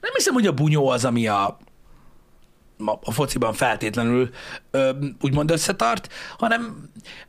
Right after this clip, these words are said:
mondom, még mindig egy, egy, egy, tehát az a, az a helyzet, hogy a különböző sportkategóriákban, tehát nagyon sok van. Tehát ez a vízisportban is van egy csomó.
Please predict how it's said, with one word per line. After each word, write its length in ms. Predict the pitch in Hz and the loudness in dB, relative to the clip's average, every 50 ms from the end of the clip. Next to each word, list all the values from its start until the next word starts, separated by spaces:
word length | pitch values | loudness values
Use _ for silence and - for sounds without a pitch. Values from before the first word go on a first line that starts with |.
| _ _ - 208 - - | _ _ -20 -20 -8 -2
mondom, 300 | - 247 220 175 175 170 | 0 2 4 4 4 4
még 180 | 170 185 185 180 | 2 2 2 4
mindig 320 | 208 247 240 196 185 156 | 4 4 4 4 4 4
egy, 300 | 156 143 139 120 113 - - | 2 2 0 -4 -8 -8 -4
egy, 300 | - 143 135 117 - - | -2 -2 -2 -2 -2 -2
egy, 200 | - 117 131 123 117 - - | -2 -2 -2 -4 -8 -8 -6
tehát 280 | - 139 - - - - - - - - - - - - - - - - - _ _ _ _ _ _ _ _ _ | -6 -6 -6 -6 -12 -14 -14 -14 -14 -14 -16 -16 -18 -18 -18 -20 -20 -20 -20 _ _ _ _ _ _ _ _ _
az 180 | 214 233 240 | 0 0 2
a, 120 | 269 170 127 120 - - - _ - - - | 0 -2 -2 -6 -12 -18 -20 _ -14 -6 -2
az 120 | 185 196 | 0 2
a 60 | 190 160 | 2 4
helyzet, 360 | 139 139 135 139 127 143 135 | 4 4 4 2 2 2 0
hogy 120 | 151 151 | 0 0
a 140 | 143 - - | 0 -2 0
különböző 380 | - 240 240 226 175 147 147 139 | 2 2 2 4 4 2 2 0
sportkategóriákban, 1400 | - - - 185 165 160 151 - - 151 - 156 143 139 135 135 131 131 131 131 135 131 131 139 143 165 165 156 151 - - - - - - _ _ _ _ _ _ _ _ _ | 0 -2 0 0 0 0 0 -2 -4 -2 -2 -2 -2 0 0 0 0 0 0 -2 -2 -2 -2 -2 0 0 -2 -4 -6 -10 -18 -20 -20 -20 -20 _ _ _ _ _ _ _ _ _
tehát 200 | - - - - _ _ - - - - - - - - - _ _ - _ - _ - | -16 -16 -16 -16 _ _ -20 -20 -20 -20 -20 -20 -20 -20 -20 _ _ -20 _ -20 _ -4
nagyon 260 | 254 339 339 285 196 - | -2 0 2 2 2 2
sok 340 | - - 214 147 - - - | 0 0 0 0 0 -4 -6
van. 200 | - - - - - - - - _ _ _ _ _ _ _ _ _ | -6 -6 -8 -8 -12 -20 -20 -20 _ _ _ _ _ _ _ _ _
Tehát 140 | - 190 208 | -10 -6 -2
ez 40 | 220 | -2
a 80 | 226 226 | 0 2
vízisportban 640 | 233 285 262 277 220 - - 269 254 247 220 247 | 2 2 4 2 2 2 2 2 2 2 2 0
is 60 | 240 - | 2 2
van 80 | 262 | 0
egy 60 | - - | 0 2
csomó. 400 | - 220 185 139 - - - | 0 0 0 -2 -6 -8 -10